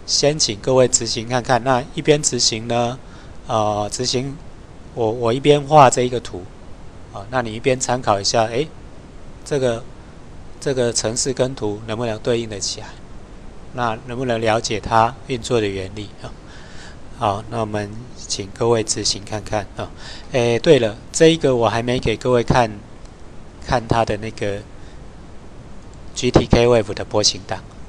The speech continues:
我们把它抓出来给各位看一下。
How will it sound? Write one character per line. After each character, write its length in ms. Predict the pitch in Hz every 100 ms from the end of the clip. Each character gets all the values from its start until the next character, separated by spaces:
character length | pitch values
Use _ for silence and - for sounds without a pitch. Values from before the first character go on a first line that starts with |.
| - - - - -
我 60 |
们 120 | 101 101
把 160 | 104 92
它 400 | - 110 107 107 -
抓 200 | 113 107
出 160 | -
来 120 | 107 95
给 140 | -
各 160 | - 104
位 100 | 98
看 240 | 107 98
一 40 |
下。 240 | 92 -